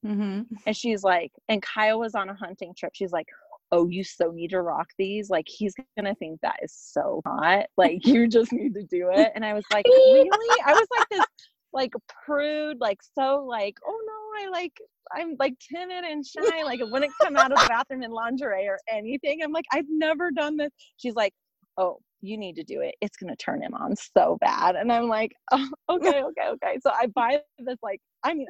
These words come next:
Speaker 2: I spent so much money on this crap. And so I get it home. It took me three weeks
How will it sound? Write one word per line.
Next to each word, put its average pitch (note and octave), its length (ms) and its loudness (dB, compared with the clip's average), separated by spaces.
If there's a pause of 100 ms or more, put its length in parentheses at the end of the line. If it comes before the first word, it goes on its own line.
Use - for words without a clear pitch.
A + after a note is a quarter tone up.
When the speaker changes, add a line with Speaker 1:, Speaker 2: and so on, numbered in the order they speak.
Speaker 2:
I C4 80 -4
spent - 320 -8
so - 340 -8
much G3 300 -12
money F3 400 -14
on E3 120 -14
this F3 200 -8 (180)
crap. F#3 500 -4 (640)
And C4 160 2
so B3+ 300 4
I A#3+ 80 0
get B3+ 140 -4
it A3+ 60 -8 (200)
home. G3 320 -4
It A#3 140 -10 (200)
took G#3 220 -6
me E3+ 440 -16 (360)
three C#4 480 0
weeks A3 560 -4